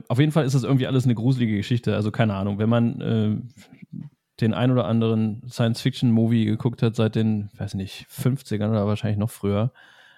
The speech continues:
mit, äh, Überwachungsstaat-Geschichten und, äh, Big Brother, ne, ihr kennt das alle. Äh, das geht genau in diese Kerbe rein. Also keine Ahnung, ich muss auch immer an Terminator denken, wenn ich das Ding sehe und, äh,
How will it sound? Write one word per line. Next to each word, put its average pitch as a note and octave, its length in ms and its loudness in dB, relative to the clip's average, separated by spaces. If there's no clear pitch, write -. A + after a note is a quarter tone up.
mit, - 280 -6
äh, G2+ 420 0
Überwachungsstaat-Geschichten G#2 2000 -6
und, G#2 300 -10
äh, G#2+ 160 -6
Big G2+ 180 -8
Brother, G#2+ 420 -2
ne, G#2 300 -8
ihr A2+ 80 -18
kennt A2+ 180 -8
das G2+ 100 -8
alle. G#2+ 260 -4
Äh, G2 240 -2
das - 420 -10
geht - 440 -8
genau G#2+ 300 2
in G#2 80 -2
diese G#2 200 -2
Kerbe G2 360 -2
rein. F#2 160 -4
Also G2+ 160 0
keine A#2+ 180 2
Ahnung, A#2 160 0
ich G#2 100 -4
muss A#2+ 120 4
auch A#2 140 2
immer B2 120 4
an G#2 100 0
Terminator A2 480 2
denken, A2 280 -2
wenn G#2+ 120 0
ich G#2+ 80 -2
das G#2+ 160 -4
Ding G#2+ 160 -2
sehe G#2+ 260 0
und, G2+ 300 -2
äh, G2+ 280 -4